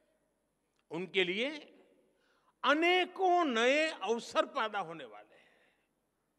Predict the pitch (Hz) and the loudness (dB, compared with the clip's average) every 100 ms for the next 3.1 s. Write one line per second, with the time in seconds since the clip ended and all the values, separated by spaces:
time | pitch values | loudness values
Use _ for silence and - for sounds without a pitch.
0 | _ _ _ _ _ _ _ _ _ _ | _ _ _ _ _ _ _ _ _ _
1 | _ _ _ _ 120 156 170 160 143 147 | _ _ _ _ -6 -2 -2 -4 -8 -8
2 | 156 135 139 143 131 117 98 123 143 151 | -8 -10 -8 -8 -10 -12 -8 -8 -8 -14
3 | 113 | -20